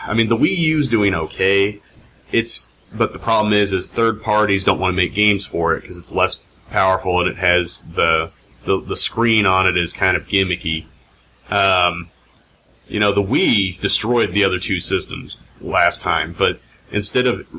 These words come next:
innovating again, they basically made a second Wii, and that's Ni-,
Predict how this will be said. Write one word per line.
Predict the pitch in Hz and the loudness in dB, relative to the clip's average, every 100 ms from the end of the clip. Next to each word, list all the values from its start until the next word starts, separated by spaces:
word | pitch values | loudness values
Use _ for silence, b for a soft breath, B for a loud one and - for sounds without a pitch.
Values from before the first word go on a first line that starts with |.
| - | -4
innovating | 131 123 98 104 101 98 | 0 0 2 2 2 2
again, | 90 87 113 101 92 87 92 | 0 0 2 2 0 -8 -10
they | 92 95 | -2 0
basically | 87 98 95 92 95 | 2 0 -2 -2 -2
made | 92 90 87 | 2 2 0
a | - | -2
second | - 110 - 98 | 0 0 -2 -6
Wii, | 95 110 98 82 80 - - _ | -2 0 2 0 -4 -10 -20 _
and | 92 101 | -4 0
that's | 104 - | 0 0
Ni-, | 101 | -2